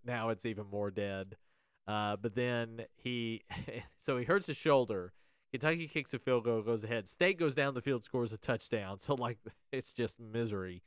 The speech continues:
And then Will Levis runs out of the locker room. And as he described it after the game, he said he got them, they did an X-ray,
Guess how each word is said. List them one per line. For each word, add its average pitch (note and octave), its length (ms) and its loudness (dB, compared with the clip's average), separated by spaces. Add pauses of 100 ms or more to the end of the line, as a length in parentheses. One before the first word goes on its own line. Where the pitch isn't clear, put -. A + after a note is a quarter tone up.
(360)
And A#2 120 0
then A#2+ 120 -2
Will C3+ 220 6
Levis A#2+ 360 2
runs C#3+ 420 4
out A#2+ 360 6 (120)
of A#2 260 -2
the G#2+ 400 -2 (380)
locker A#2+ 280 4
room. A2 440 -2 (360)
And A2 240 -2
as B2 140 -2
he D3 80 0
described F3 480 6
it D3 80 6
after C#3 320 4
the A#2+ 120 0
game, A#2 420 -2
he A2+ 140 -6
said A2 520 0 (400)
he B2+ 140 -2
got C#3 240 2
them, B2+ 200 0 (360)
they B2+ 180 2
did D3 220 4
an F3+ 100 2
X-ray, A2+ 720 2